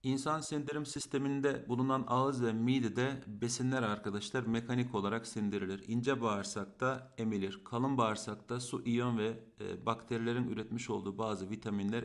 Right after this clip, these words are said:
emilebilir. Sindirim kanalı boyunca hücre dışı sindirimle polimerler monomerlere parçalanabilir. Ancak hiçbir hidroliz tepkimesinde A T P harcanmaz. Yanlış olan D seçeneğidir.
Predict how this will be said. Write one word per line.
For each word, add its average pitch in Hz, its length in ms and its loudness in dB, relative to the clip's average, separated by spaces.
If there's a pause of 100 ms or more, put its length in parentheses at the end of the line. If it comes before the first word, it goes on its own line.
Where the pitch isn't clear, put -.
emilebilir. 101 640 -4 (580)
Sindirim 131 500 2
kanalı 117 380 -2
boyunca 117 360 2
hücre 120 360 0
dışı 113 220 -4
sindirimle 110 760 -2
polimerler 107 520 0
monomerlere 101 880 0
parçalanabilir. 101 880 -2
Ancak 120 600 -2 (440)
hiçbir 143 360 -4
hidroliz 107 500 0
tepkimesinde 98 680 -2
A 101 240 -2
T 101 160 -6
P 117 60 -6
harcanmaz. 101 760 -2
Yanlış 110 420 -2
olan 104 280 -4
D 101 140 -2
seçeneğidir. 95 840 -12